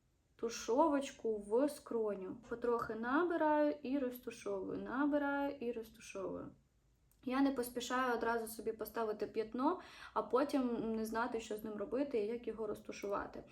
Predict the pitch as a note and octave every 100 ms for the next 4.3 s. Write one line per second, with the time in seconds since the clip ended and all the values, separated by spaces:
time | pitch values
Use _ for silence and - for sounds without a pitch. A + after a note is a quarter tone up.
0 | - - _ - F4 F4+ C#4 B3 A#3 A#3
1 | A3+ A3 - A#3 E4+ F#4 F#4+ - E4 E4
2 | - D#4+ E4+ E4+ D#4 C4+ C4 A3+ - B3
3 | B3 A3 G#3+ - G#3 - - - - -
4 | - -